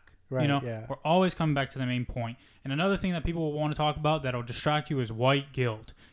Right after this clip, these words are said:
Speaker 2: You might listen to us and think we have white guilt. I'm not guilty for being white,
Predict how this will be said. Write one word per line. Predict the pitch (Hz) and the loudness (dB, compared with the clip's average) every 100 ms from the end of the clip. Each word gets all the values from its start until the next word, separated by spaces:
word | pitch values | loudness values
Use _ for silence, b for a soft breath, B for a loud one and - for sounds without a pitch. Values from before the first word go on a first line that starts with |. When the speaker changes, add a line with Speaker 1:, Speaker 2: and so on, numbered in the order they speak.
| - | 0
Speaker 2:
You | 202 | 4
might | 233 208 | 4 4
listen | 214 214 | 0 0
to | 214 | 0
us | 202 | 0
and | 175 | -2
think | 175 131 | -2 0
we | 151 | 2
have | 147 120 | 2 0
white | 107 127 123 123 | 0 0 0 -4
guilt. | 113 107 b b | -6 -6 b b
I'm | 226 | 2
not | 240 254 135 | 4 4 0
guilty | 123 156 185 151 127 | 2 4 4 -2 -4
for | - | -4
being | 127 131 120 107 | -2 0 -2 -2
white, | 117 110 | -2 -2